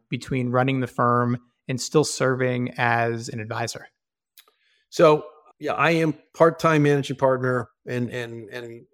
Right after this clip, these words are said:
Speaker 2: much less part-time advisor. I have a talented team: Danny McHugh, Brian Top-, Tapierre. We work with a core group of clients, and <laughs> they really, they carry the burden. And again, the benefit of having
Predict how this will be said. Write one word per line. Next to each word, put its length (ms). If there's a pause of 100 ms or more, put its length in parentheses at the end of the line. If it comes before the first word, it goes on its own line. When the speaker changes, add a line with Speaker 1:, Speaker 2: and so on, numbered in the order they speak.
(320)
Speaker 2:
much 280
less 220
part-time 540
advisor. 500
I 100
have 100
a 40
talented 560
team: 500 (140)
Danny 220
McHugh, 440
Brian 240
Top-, 280 (160)
Tapierre. 680
We 260
work 340
with 200
a 60
core 280
group 240
of 80
clients, 840
and 560 (100)
<laughs> 100
they 240
really, 340 (460)
they 240
carry 320
the 100
burden. 460
And 120
again, 220
the 80
benefit 440
of 100
having 580